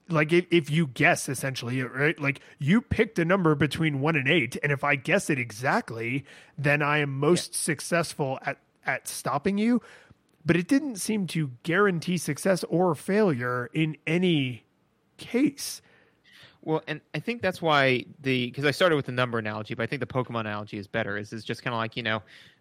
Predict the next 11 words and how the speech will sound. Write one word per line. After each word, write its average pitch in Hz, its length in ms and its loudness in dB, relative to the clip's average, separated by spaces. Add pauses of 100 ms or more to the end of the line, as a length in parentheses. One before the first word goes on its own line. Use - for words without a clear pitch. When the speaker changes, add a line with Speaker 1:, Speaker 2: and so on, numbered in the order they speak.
(140)
Speaker 2:
um, 113 340 0 (240)
let's 139 200 2
say 147 140 6
that, 131 220 0
you 123 160 0
know, 113 60 2
you, 135 560 0 (440)
you 160 180 0
pick 143 260 2
a, 110 380 2
a 101 340 -4